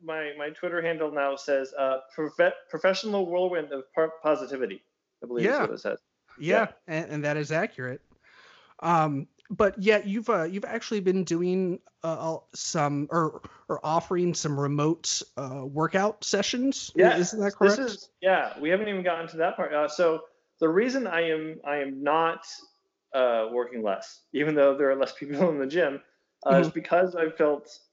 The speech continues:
Speaker 1: a call to action. Um, and I, I felt, um, and I, again, I was talking to another client today, um, because they were asking about the gym being closed.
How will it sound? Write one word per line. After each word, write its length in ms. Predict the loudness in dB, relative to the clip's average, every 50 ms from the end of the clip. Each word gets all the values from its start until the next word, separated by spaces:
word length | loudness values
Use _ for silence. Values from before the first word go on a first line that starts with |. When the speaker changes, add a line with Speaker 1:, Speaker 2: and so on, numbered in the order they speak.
| _ _ _ _ _ -4 -4
Speaker 1:
a 80 | -4
call 240 | 0 0 2 2 2
to 60 | 2
action. 540 | 2 2 0 -2 -2 -4 -8 -10 -10 -14 -14 -6 -2
Um, 420 | 2 2 2 2 0 -2 -6 -10 -14 _ _ _ _ _ _ _ _ _ _ _ _ 0
and 260 | 2 2 2 2 2
I, 380 | 2 0 0 0 0 0 0
I 40 | 0 0
felt, 380 | 2 2 2 2 2 -2 -10 -18 -20 _ -8 -2
um, 480 | 0 2 2 2 2 0 -2 -6 -6 -2
and 80 | 0 2
I, 240 | 2 0 0 -4 -10 -6
again, 240 | 0 2 2 2 2
I 40 | 2
was 120 | 0 -2
talking 280 | 0 0 0 0 -2 -4
to 120 | -6 -4
another 240 | -2 0 0 0 0
client 260 | -2 -4 -6 -6 -6 -4
today, 260 | 0 2 2 2 2 -2 -8 _ _ _ _ _ _
um, 440 | 0 2 4 4 2 2 -2 -6 -12 _ _ _ _ _ _ -8
because 260 | -4 -2 0 0 2
they 80 | 2 4
were 240 | 4 4 4 4 4
asking 300 | 2 0 0 0 -2 -2
about 160 | -2 0 0
the 80 | 0
gym 220 | -2 -2 -2 -4 -4
being 120 | -4 -4 -2
closed. 340 | 2 2 2 2 2 -2